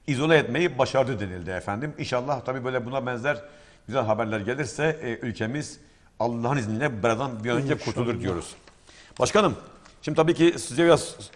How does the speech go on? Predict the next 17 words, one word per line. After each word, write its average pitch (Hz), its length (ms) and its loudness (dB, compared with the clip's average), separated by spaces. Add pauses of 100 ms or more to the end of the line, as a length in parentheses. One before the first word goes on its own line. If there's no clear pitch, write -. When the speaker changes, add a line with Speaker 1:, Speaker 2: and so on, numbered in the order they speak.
(120)
Speaker 1:
zor 135 180 2
sorular 139 260 4
soracağım 127 360 -4
artık. 165 240 -2
Speaker 2:
Evet. 117 200 -2 (260)
Speaker 1:
Virüs 123 160 -2
olayını 127 220 4 (140)
geride 113 260 4
bıraktık. 95 380 -2 (500)
Şimdi, 180 240 0
e, 151 600 0 (220)
ücretsiz 151 680 0
izne 156 300 0
ayrılan 156 480 2
öğretmenler 113 500 0
var 87 160 -2
efendim. 82 320 -8